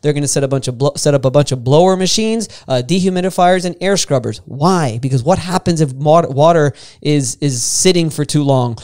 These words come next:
or is inside of your drywall and stuff like that? Guess what? Mold starts to occur. But it's your job as a homeowner to stop that mold from growing. And the way you do that is by hiring a professional company to set up the proper machines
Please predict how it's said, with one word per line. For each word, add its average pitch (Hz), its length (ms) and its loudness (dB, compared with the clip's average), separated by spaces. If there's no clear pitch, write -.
or 139 280 4
is 147 180 0
inside 160 340 2
of 156 120 2
your 147 160 0
drywall 135 680 2
and 123 80 -4
stuff - 240 0
like 131 140 -2
that? 123 320 -4
Guess 131 200 -4
what? 165 320 2
Mold 170 460 2
starts 139 300 -2
to 131 100 -2
occur. 123 320 -4
But 147 120 -2
it's 135 140 -4
your 202 200 4
job 165 520 4
as 156 220 4
a 180 80 4
homeowner 170 680 2
to 175 100 -4
stop 170 440 0
that 160 240 2
mold 151 380 2
from 135 200 -8
growing. 135 460 2
And 131 100 -4
the 127 80 -2
way 147 120 2
you 151 120 0
do 196 200 -2
that 180 200 4
is 196 140 -2
by 202 140 -2
hiring 160 400 0
a 151 40 -8
professional 143 460 -2
company 131 480 -4
to 147 100 -6
set 156 220 2
up 151 100 2
the 143 80 -6
proper 131 300 0
machines 127 480 -4